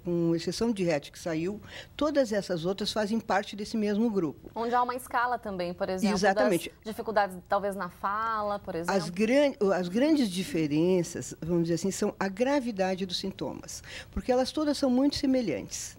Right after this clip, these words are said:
Speaker 1: né? Então, isso é que vai distinguir, entende? Um, um sendo mais grave do que o outro, né? E eu acho que isso veio facilitar até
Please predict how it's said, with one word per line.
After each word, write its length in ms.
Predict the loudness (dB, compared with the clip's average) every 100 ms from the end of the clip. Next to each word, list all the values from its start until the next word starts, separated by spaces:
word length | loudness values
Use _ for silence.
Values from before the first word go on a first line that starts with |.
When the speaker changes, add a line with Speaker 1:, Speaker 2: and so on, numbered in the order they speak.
| -6
Speaker 1:
né? 160 | -4 -2
Então, 260 | -2 -2 0
isso 360 | 4 4 2 -2
é 100 | -4
que 200 | -4 -8
vai 400 | -2 0 0 -2 -6 -20 -8
distinguir, 640 | -6 -2 0 2 2 0 -6 -20 -16
entende? 360 | -8 -2 -2 -2
Um, 240 | 2 4 4
um 280 | 2 4 4
sendo 360 | 2 0 0 0
mais 300 | 2 2 0
grave 540 | 0 0 2 0 -4 -10 -20 -10
do 140 | -4 -4
que 160 | -4
o 60 | -2
outro, 400 | -2 -4 -8 -16 -16 -18 -10
né? 140 | -8 -2
E 120 | 2
eu 100 | 2
acho 180 | 2 0
que 80 | 0
isso 220 | 0 0
veio 280 | 2 4 4
facilitar 920 | 2 2 2 2 2 0 0 0 -2
até 580 | -4 -4 -4 0 2 0